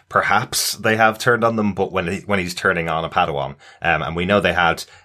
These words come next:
at least met before, uh, the Bad Batch came in to help out, uh, the clone army, uh, because Pa-, Caleb was sent off to get the reinforcements. So we know they had,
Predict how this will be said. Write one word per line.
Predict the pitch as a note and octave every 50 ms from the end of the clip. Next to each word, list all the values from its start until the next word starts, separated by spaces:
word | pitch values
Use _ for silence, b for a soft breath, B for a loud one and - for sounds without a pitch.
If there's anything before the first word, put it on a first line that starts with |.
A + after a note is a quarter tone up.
| B B
at | F#2 F#2 -
least | G#2 G#2 - - G#2
met | G#2 G#2+ A2 A2 - - -
before, | F#2+ - - G#2 G2+ A2 A2 A2 G#2+ - F#2
uh, | F2+ F2 F2+ F2
the | E2+ E2
Bad | E2+ F2 F2 C#2+
Batch | E2+ E2+ E2+ - - - -
came | - - G2+ F2+
in | F2+ F2+ F2+ F2
to | E2 -
help | - F2+ F#2+ - F2+
out, | F2+ G#2+ A2 - - B B B B B B B
uh, | - F2 E2+ E2
the | D#2 E2 F2+
clone | E2+ - - G2+ F#2 F2
army, | F2+ F#2+ G#2 A2 B2 A#2 - B B B B B
uh, | - D#2+ D2+
because | - - - - - -
Pa-, | - - - F2+
Caleb | - - - E2+ E2+ D#2
was | - -
sent | - E2 D#2 -
off | D#2 C#2+ -
to | - D#2
get | - D#2+ -
the | - D2+
reinforcements. | D2+ D#2 D#2 D2 - G2 G2 G2 - - A2+ - -
So | - D2+
we | D2
know | D2 D#2 D#2 D#2+
they | D2 D#2 D#2
had, | D2 D#2+ D#2 D#2 -